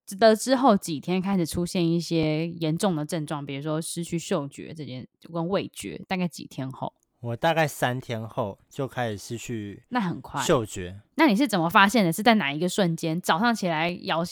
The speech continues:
Speaker 1: 喝咖啡的第一瞬间吗？还是怎么样？
Speaker 2: 真的是
Speaker 1: 哦，我猜中了。
Speaker 2: 早上起来，因为我，我自己的习惯是喝咖啡，<laughs> 然后我就发现
Speaker 1: 嗯。
Speaker 2: 怎么喝得跟水一样，你知道，就完全没有味道。
Speaker 1: <laughs> 嗯。
Speaker 2: 然后我吃东西的时候也是完全没有味道，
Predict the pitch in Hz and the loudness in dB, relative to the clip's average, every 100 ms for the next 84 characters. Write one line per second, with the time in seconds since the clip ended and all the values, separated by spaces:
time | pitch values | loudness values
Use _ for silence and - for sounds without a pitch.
0 | - - 240 226 214 226 196 190 196 190 | -6 0 2 4 2 4 0 -2 -4 -4
1 | 196 190 170 165 156 151 139 143 156 170 | -2 -2 -2 -4 -6 -6 -8 -8 -10 -10
2 | - - 147 190 - 170 - 170 185 165 | -10 -10 -10 -12 -18 -10 2 6 6 6
3 | - 170 131 117 254 220 208 - 294 339 | 4 2 4 4 4 6 8 8 10 8
4 | - - 208 208 131 123 156 202 226 165 | 8 4 4 4 4 0 2 4 4 4
5 | 156 175 196 202 190 160 151 139 139 127 | 4 4 4 6 4 2 4 2 2 0
6 | 113 120 123 147 190 170 370 349 135 135 | -4 -2 -2 4 4 4 -2 -8 -4 0
7 | 254 196 196 208 143 139 - - _ - | 4 6 4 2 -2 -8 -20 -20 _ -4
8 | 139 165 202 202 185 185 190 - 139 107 | -2 0 4 4 6 4 2 0 0 0
9 | 98 110 135 110 101 110 110 104 104 240 | -2 0 0 0 -4 -4 -2 -4 6 8
10 | 285 285 220 247 226 143 156 139 143 117 | 12 12 12 12 10 8 8 8 6 4
11 | - - - 180 170 147 139 156 - 156 | 0 -14 0 4 4 2 -2 -10 -2 4
12 | 208 190 135 - 175 170 165 165 - 160 | 6 6 2 -2 0 2 2 0 0 0
13 | 147 160 117 101 143 117 - 143 135 170 | 2 0 0 -4 -6 -8 -10 -2 -2 0
14 | 160 147 175 135 131 123 113 107 | -2 0 0 2 0 2 0 -2